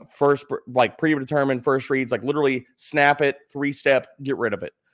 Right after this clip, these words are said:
When that's not part of his game and he's gotta go through either half field reads or full field reads,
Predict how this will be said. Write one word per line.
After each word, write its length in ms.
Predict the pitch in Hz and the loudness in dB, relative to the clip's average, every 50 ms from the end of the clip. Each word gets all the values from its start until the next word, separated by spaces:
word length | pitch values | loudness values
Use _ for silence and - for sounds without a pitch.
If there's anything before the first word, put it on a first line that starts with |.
| _ _ _ _ | _ _ _ _
When 160 | - 147 147 | -2 0 2
that's 260 | 139 151 175 190 185 - | 4 4 4 2 2 2
not 200 | 214 190 170 139 | 0 0 2 2
part 180 | 180 175 170 | 2 2 2
of 60 | 151 | 2
his 160 | 143 127 120 110 | 0 -2 -2 -2
game 340 | 135 151 170 165 147 131 | 0 0 2 2 0 0
and 100 | 120 110 | -2 -4
he's 200 | 117 139 151 156 | -4 -4 -4 -2
gotta 180 | 135 156 139 135 | 0 0 0 0
go 220 | 127 139 143 147 | 2 2 2 2
through 220 | 139 143 147 131 127 | 0 -2 -4 -4 -4
either 200 | 127 113 113 98 | -2 -2 -4 -4
half 340 | 95 - 131 131 135 - - | 0 2 2 2 2 0 -2
field 300 | 175 165 160 151 135 123 | 0 0 0 0 0 -2
reads 500 | 131 120 113 113 113 117 104 - - - _ _ _ - | -4 -4 -2 -4 -4 -6 -8 -10 -16 -20 _ _ _ -8
or 80 | - 117 | -6 -6
full 300 | - - 196 208 226 220 | 0 4 6 6 6 6
field 300 | 214 - 165 135 120 104 | 4 2 2 2 2 0
reads, 460 | 104 104 101 104 104 101 92 - - | -2 -4 -4 -4 -6 -8 -12 -16 -20